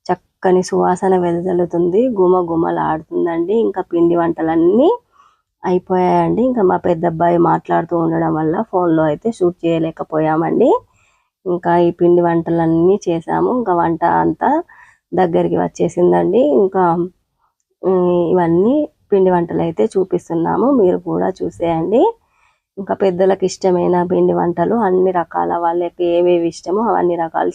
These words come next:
చేసుకొని, ఉమ్, పెట్టాలి అని అంటారండి. పెద్దలను తృప్తిపరచాలి అని అంటారు. పిత్రమావాస్య పెద్దల పండుగ అని అంటారండి.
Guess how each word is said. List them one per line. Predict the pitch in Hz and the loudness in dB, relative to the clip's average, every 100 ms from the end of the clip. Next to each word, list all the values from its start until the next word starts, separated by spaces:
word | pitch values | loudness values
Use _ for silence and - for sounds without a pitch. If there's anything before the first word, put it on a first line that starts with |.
| - | -2
చేసుకొని, | 170 - 185 196 285 466 _ _ _ _ _ _ | -2 -2 -4 0 0 0 _ _ _ _ _ _
ఉమ్, | 170 180 180 175 | -4 0 0 0
పెట్టాలి | 185 - 185 180 180 | -2 -2 0 2 2
అని | 170 | 2
అంటారండి. | 160 160 170 165 170 240 | 0 0 0 0 0 0
పెద్దలను | 208 180 180 175 202 | 0 0 0 0 0
తృప్తిపరచాలి | 233 185 _ - 175 165 185 170 170 | -2 -8 _ -6 -4 -4 -4 -2 0
అని | 170 | -2
అంటారు. | 170 165 175 226 294 185 | -2 -2 0 2 2 0
పిత్రమావాస్య | 170 - 175 170 165 165 - | -4 -2 -2 0 -2 -2 -4
పెద్దల | 269 - 165 165 | -2 -2 -2 -2
పండుగ | 160 160 160 160 | -2 0 0 2
అని | 156 | 0
అంటారండి. | 156 156 156 156 165 196 311 | 0 -2 -2 -2 0 2 2